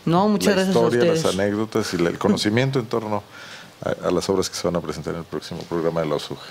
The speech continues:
Speaker 1: No, pues muchas gracias a ustedes por el espacio
Speaker 2: Llenos
Speaker 1: y
Speaker 2: ya en los conciertos, los viernes
Speaker 1: Siempre.
Speaker 2: aquí en Guanajuato hay que apresurarse a comprar
Speaker 1: Sí,
Speaker 2: boletos.
Speaker 1: siempre
Speaker 2: Y en
Speaker 1: llenos.
Speaker 2: León ahí va también.
Speaker 1: Pues el pasado con Michael Fine dirigiendo, que fue, eh, la clarinetista Romy,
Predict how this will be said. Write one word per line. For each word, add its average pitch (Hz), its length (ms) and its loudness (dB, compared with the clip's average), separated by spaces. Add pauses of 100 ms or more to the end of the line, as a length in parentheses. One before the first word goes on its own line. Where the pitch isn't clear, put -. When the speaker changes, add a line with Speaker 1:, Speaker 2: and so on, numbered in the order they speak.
(100)
Speaker 1:
No, 185 220 2
pues 208 100 2
muchas 190 220 2
gracias 185 180 -2
a 170 40 -4
ustedes 180 240 -2
por 185 120 0
el 170 80 2
espacio 170 460 4
Speaker 2:
Llenos 135 260 2
Speaker 1:
y 104 60 -2
Speaker 2:
ya 120 260 4
en 110 140 0
los 90 160 -2
conciertos, 95 540 -4
los 85 60 0
viernes 170 200 4
Speaker 1:
Siempre. 175 240 2
Speaker 2:
aquí 139 160 -2
en 101 60 0
Guanajuato 92 340 0
hay 92 60 -6
que 95 140 0 (240)
apresurarse 82 760 -4
a 78 60 -4
comprar 76 280 -4
Speaker 1:
Sí, 165 140 4
Speaker 2:
boletos. - 240 -6
Speaker 1:
siempre 190 320 2
Speaker 2:
Y 185 120 2
en 202 140 4
Speaker 1:
llenos. 214 160 2
Speaker 2:
León 123 100 0
ahí 120 80 0
va 127 180 0
también. 95 380 -6 (480)
Speaker 1:
Pues 160 240 4
el 160 140 2
pasado 233 440 4
con 190 140 4
Michael 185 320 4
Fine 185 240 2
dirigiendo, 175 600 2
que 160 120 0
fue, 160 960 0
eh, - 40 -2
la 143 100 0
clarinetista 143 480 0
Romy, 196 400 2